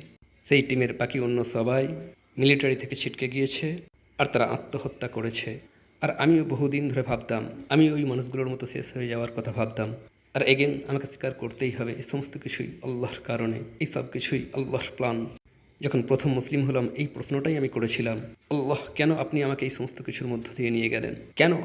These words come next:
আপনি তো just আমাকে একটা বইয়ের দোকানে নিয়ে গিয়ে একটা কোরআন হাতে তুলে দিতে পারতেন, আর আমি পড়তাম, just অন্য যে কোনো কিছু, রাইট? কেন আমাকে এই সমস্ত কিছুর মধ্য দিয়ে যেতে হলো?" তবে বিষয়টা হলো, এই সমস্ত কিছু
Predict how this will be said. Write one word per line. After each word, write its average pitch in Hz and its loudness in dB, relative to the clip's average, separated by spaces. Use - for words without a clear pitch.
আপনি 151 4
তো 156 -2
just 156 -2
আমাকে 147 -4
একটা - -6
বইয়ের 127 2
দোকানে 127 0
নিয়ে 123 4
গিয়ে 123 2
একটা 117 -2
কোরআন 123 0
হাতে - -6
তুলে 117 -4
দিতে 120 -4
পারতেন, 120 -2
আর 147 4
আমি 143 4
পড়তাম, 151 2
just - -2
অন্য 156 4
যে 135 0
কোনো - 0
কিছু, - -4
রাইট? 143 -2
কেন 196 10
আমাকে 180 2
এই 160 4
সমস্ত 165 -4
কিছুর 156 -6
মধ্য 135 -4
দিয়ে 135 -2
যেতে 127 -4
হলো?" 117 -4
তবে 127 4
বিষয়টা 139 4
হলো, 135 2
এই 127 2
সমস্ত - -4
কিছু 127 -4